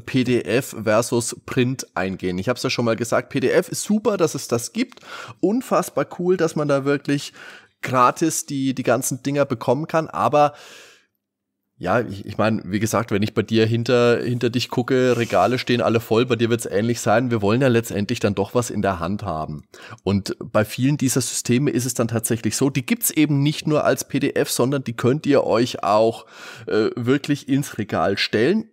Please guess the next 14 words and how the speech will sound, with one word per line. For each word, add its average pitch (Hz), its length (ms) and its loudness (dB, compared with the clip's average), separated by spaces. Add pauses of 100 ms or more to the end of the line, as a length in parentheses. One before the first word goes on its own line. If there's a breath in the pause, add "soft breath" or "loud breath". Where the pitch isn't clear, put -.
(100)
Das 107 200 0
kostet 139 400 -2
dann 160 140 2
logischerweise 151 880 2
was, - 380 -2 (400 loud breath)
aber 143 480 2
in 139 100 -4
der 127 220 0
Regel 127 560 2 (480)
ist 151 200 -2
das - 220 0
auch 113 220 2
noch 120 160 0
überschaubar. 95 1000 -2